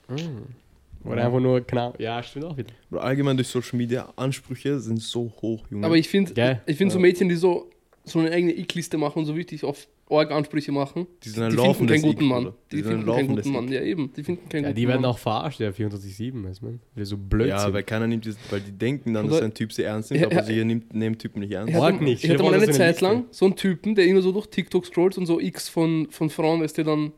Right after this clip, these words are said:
Speaker 4: notiert so auf den.
Speaker 2: Ja.
Speaker 4: Bruder, das war nicht normal, was der für eine, was der auf der
Speaker 3: Ich
Speaker 4: Liste oben
Speaker 3: weiß,
Speaker 4: stehen
Speaker 2: ja.
Speaker 4: hatte.
Speaker 3: aber hat, das hat mich ein bisschen geschädigt, ich sag dir ehrlich. Loki, ich merk, ich hab X gegen mich selber. So, wenn ich
Speaker 4: Das ist
Speaker 3: irgendwas,
Speaker 4: schlimm.
Speaker 3: also können wir ein anderes Wort verwenden, Bruder, ich hasse das Wort, sag dir ehrlich.
Speaker 4: Ick?
Speaker 3: Ja, Mann, das ist so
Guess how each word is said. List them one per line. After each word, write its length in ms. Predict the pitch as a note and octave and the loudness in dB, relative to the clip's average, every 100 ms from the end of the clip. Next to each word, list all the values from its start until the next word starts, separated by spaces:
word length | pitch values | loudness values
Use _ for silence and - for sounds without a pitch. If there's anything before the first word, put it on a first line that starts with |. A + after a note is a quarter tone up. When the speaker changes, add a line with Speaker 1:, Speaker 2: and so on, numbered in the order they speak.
| - | -4
Speaker 4:
notiert 420 | D#3+ D3 E3+ D3+ | -4 0 0 0
so 120 | D3 | 0
auf 100 | C3+ | -2
den. 260 | - D#3 F#3 - C#3 | 0 -2 -4 -10 -8
Speaker 2:
Ja. 140 | C3 - - _ _ _ | -8 -8 -16 _ _ _
Speaker 4:
Bruder, 240 | - D3+ D3 | -2 2 2
das 120 | C#3 | 4
war 60 | |
nicht 140 | C#3+ C3+ | 0 2
normal, 240 | C3+ D3 | 2 2
was 100 | D3 | 0
der 100 | D#3 | -2
für 120 | C#3+ | -2
eine, 240 | D3+ C#3+ C3 | 0 0 0
was 160 | C#3+ - | -2 0
der 140 | D3 | 0
auf 100 | C#3 | 0
der 80 | D3+ | -2
Speaker 3:
Ich 20 | E3+ | -2
Speaker 4:
Liste 80 | G2+ | 0
oben 80 | G#2+ | 2
Speaker 3:
weiß, 120 | A2 | 2
Speaker 4:
stehen 120 | - | 0
Speaker 2:
ja. 60 | B2 | 0
Speaker 4:
hatte. 200 | B2 A#2+ | 2 2
Speaker 3:
aber 180 | A#2+ A#2 | 2 2
hat, 160 | A#2+ A#2 | 2 0
das 120 | A2 | -2
hat 120 | B2+ | 0
mich 120 | C3+ | -2
ein 40 | - | -4
bisschen 200 | C3+ A#2 | -4 -2
geschädigt, 440 | G#2 A2 A#2+ G#2 | -2 -2 -2 -2
ich 60 | - | -8
sag 120 | F#2+ | -10
dir 40 | F#2+ | -6
ehrlich. 260 | G#2 G#2 - _ | -4 -6 -14 _
Loki, 220 | A#2 C3 C#3+ | 0 2 2
ich 100 | C3 | 0
merk, 180 | C3 - | 0 -2
ich 120 | - | -4
hab 160 | A#2 - | -4 -6
X 220 | C#3 - | -10 -6
gegen 200 | C3 A#2 | -2 -2
mich 120 | G#2+ G2 | -2 -2
selber. 400 | G#2 A#2 G2 F2+ - - - _ | -4 -2 -6 -8 -12 -16 -18 _
So, 160 | - G#2 | -10 0
wenn 100 | B2 | 2
ich 80 | D3+ | 4
Speaker 4:
Das 100 | E3 E3 E3 | 4 4 4
ist 20 | |
Speaker 3:
irgendwas, 0 | |
Speaker 4:
schlimm. 260 | E3 E3+ | 0 0
Speaker 3:
also 200 | A2+ A2 A2+ A2 | 0 0 -2 -4
können 120 | A2+ | -2
wir 60 | A#2 | 0
ein 60 | |
anderes 280 | B2+ B2 - | 0 -2 -2
Wort 200 | G#2+ G#2+ | -4 -4
verwenden, 260 | - G2+ G#2+ | -6 -6 -6
Bruder, 160 | A2 | -6
ich 100 | G2 | -4
hasse 260 | G#2+ G#2+ G#2 | -6 -6 -8
das 120 | G2 | -6
Wort, 260 | G2 G#2+ - | -6 -6 -6
sag 160 | G2 | -8
dir 80 | - | -6
ehrlich. 180 | - E3+ A3 | -2 0 -2
Speaker 4:
Ick? 160 | - _ _ _ - | -6 _ _ _ -8
Speaker 3:
Ja, 380 | F#2+ G2 G#2+ | -2 0 0
Mann, 160 | A2 G2 | 0 -2
das 80 | G2 | -8
ist 140 | G2+ | -10
so 340 | F#2+ F2+ F2+ | -8 -6 -8